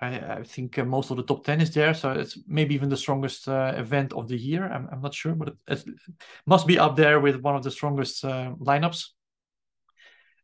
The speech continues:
And then I will go to Prague to play myself, uh, in the, in the chess festival.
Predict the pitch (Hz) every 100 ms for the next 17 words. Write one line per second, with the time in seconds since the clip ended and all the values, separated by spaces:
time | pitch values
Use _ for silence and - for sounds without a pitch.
0 | - 170 180 180 180 143 185 190 180 165
1 | 170 170 160 165 165 151 - 190 247 277
2 | - 160 175 208 175 156 185 233 233 -
3 | 165 160 160 151 151 165 156 160 170 -
4 | 160 - 175 175 180